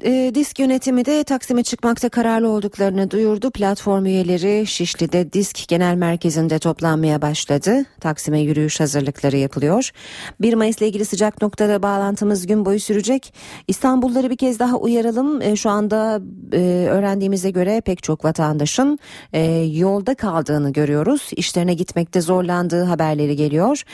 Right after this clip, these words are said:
E, kimi seferlerin, otobüs, metrobüs ve vapur seferlerinin iptal edildiğini bilmeyen İstanbulluların yollarda kaldığını, e, duyuyoruz, öğreniyoruz. Tekrarlayalım. İstanbul'da Beşiktaş Kadıköy,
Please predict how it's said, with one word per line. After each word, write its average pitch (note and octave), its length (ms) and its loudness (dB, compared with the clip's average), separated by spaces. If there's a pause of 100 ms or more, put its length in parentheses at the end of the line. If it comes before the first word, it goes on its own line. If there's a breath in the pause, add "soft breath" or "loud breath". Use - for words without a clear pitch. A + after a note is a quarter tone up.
(240 loud breath)
E, D#3 220 2
kimi F3 340 0
seferlerin, F#3+ 760 0 (240 loud breath)
otobüs, F#3 440 0
metrobüs F3+ 460 -2
ve E3 100 2
vapur E3 220 -2
seferlerinin D#3+ 640 0
iptal G3 380 0
edildiğini D#3 500 0
bilmeyen D#3+ 420 0
İstanbulluların D3+ 640 0 (180)
yollarda E3+ 480 0
kaldığını, C#3 580 0 (480 loud breath)
e, D3 420 2
duyuyoruz, F#3+ 520 0
öğreniyoruz. F#3+ 760 -2
Tekrarlayalım. A3+ 760 0
İstanbul'da C4+ 720 0 (300 loud breath)
Beşiktaş A#3+ 500 0
Kadıköy, A#3+ 600 0